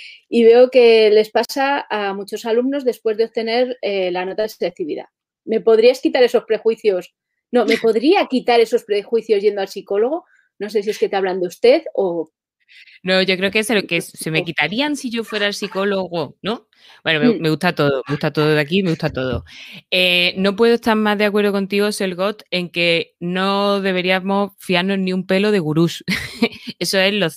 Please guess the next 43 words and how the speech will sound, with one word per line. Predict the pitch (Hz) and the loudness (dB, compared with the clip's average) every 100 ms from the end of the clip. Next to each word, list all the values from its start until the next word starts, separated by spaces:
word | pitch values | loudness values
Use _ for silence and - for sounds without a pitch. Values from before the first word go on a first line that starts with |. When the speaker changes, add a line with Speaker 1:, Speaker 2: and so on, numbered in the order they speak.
| - | -6
Speaker 2:
la | 170 165 151 156 | -6 -4 -2 -2
realidad. | 143 143 139 135 131 151 143 - - - | -2 -4 -4 -4 -4 -4 -4 -16 -16 -6
Y | 170 196 - | -2 -2 -2
eso, | 151 135 | -6 -6
pues | 147 | -6
totalmente | 147 139 147 156 | -4 -4 -4 -2
de | 165 | -2
acuerdo. | 165 185 165 131 _ - - - _ | -2 -4 -6 -10 _ -20 -20 -20 _
Y | 180 | -4
por | 180 170 | 0 0
gurú | 165 165 185 | 0 0 -2
quiero | 202 214 | 0 2
decir | 214 208 220 - | 2 2 -2 0
cualquier | 190 170 185 | -2 -2 -4
persona | 190 202 208 202 208 214 | -2 -2 -2 -2 -2 -2
que | - 180 - | -4 -4 -4
incluso | 165 156 165 160 | -8 -8 -10 -4
con | 156 | -2
la | 151 | 0
etiqueta | 156 147 180 226 | -2 -2 -2 -2
terapeuta, | 214 196 185 202 208 156 | 0 -2 2 0 0 -2
que | 156 | -4
es, | - - - | -4 -6 -6
que | - | -4
es | 156 - - | -4 -4 -4
la | 156 | -4
caja, | 147 151 175 170 165 165 160 160 | -2 -4 0 0 2 0 0 -2
el | 151 | -2
cajón | 151 170 170 | -4 -4 -2
desastre | 175 175 165 - 170 160 | -4 -4 -6 -2 0 0
en | 165 | -2
este | 156 160 | -4 -2
país | 160 165 160 - - - - | 0 0 -2 -8 -18 -20 -8
a | - | -2
la | 165 165 | 0 2
hora | 160 | 0
de, | 160 160 151 | 0 -2 -2
de | 156 156 151 | -6 -8 -6
todo, | 165 160 269 _ - - - - | -4 -4 -6 _ -20 -20 -12 -4
em, | 190 185 180 175 170 165 165 - - | -2 0 -2 -4 -4 -6 -8 -12 -6
cualquier | 190 208 | -4 -2
persona | 247 254 220 202 | -2 -2 -2 -2
que, | 190 | -4